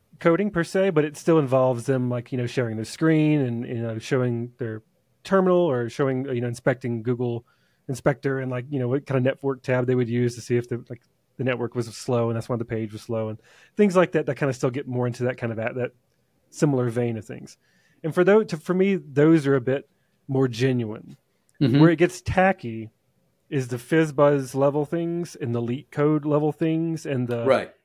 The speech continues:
Speaker 1: how to ace the programming interview,
Speaker 2: <laughs>
Speaker 1: solve Fibonacci or Towers of Hanoi things. If someone asks me, inverse, invert a binary tree, you know, all these kind of things that, like, are absolutely not indicative of the role that you'll be doing at your current job.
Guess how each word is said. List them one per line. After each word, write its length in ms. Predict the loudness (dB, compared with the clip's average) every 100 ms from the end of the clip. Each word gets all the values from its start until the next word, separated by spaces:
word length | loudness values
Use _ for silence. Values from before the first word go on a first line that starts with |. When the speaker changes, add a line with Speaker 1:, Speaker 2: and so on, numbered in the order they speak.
| _
Speaker 1:
how 220 | 0 2
to 200 | 2 0
ace 220 | -4 -4
the 100 | -8
programming 600 | -2 -2 0 0 0 0
interview, 720 | 0 2 2 2 0 2 0 -2 -6 -2
Speaker 2:
<laughs> 220 | 0 0
Speaker 1:
solve 440 | 2 6 6 4
Fibonacci 640 | 2 2 4 2 0 -2 0
or 100 | 0
Towers 420 | 2 2 2 0
of 100 | -2
Hanoi 360 | -4 -4 -4 -4
things. 500 | -6 -6 -6 -10 -14 _ _ _ _
If 100 | -8
someone 240 | 0 4 4
asks 300 | 2 -2 -6
me, 120 | -4
inverse, 420 | 2 2 2 0
invert 360 | 0 -2 2 4
a 20 |
binary 360 | 4 4 2 -2
tree, 400 | -4 -8 -8 -10 _ _ _
you 60 | 2
know, 100 | 4
all 140 | 6
these 160 | 6 4
kind 140 | 0
of 80 | 0
things 300 | 0 0 0
that, 140 | 0 0
like, 220 | -2 -6 _ _ _ _ -2
are 180 | 0 0
absolutely 680 | 2 0 0 -2 0 0 0
not 220 | 2 2
indicative 520 | 2 0 0 0 0
of 120 | -2 -2
the 80 |
role 320 | -2 2 2 2
that 140 | 0
you'll 260 | -2 -2 -2
be 140 | -4
doing 420 | -2 -2 -2 -4
at 140 | -6 -6
your 120 | -8
current 360 | -6 -6 -6 -4
job. 440 | -4 -2 -6 -10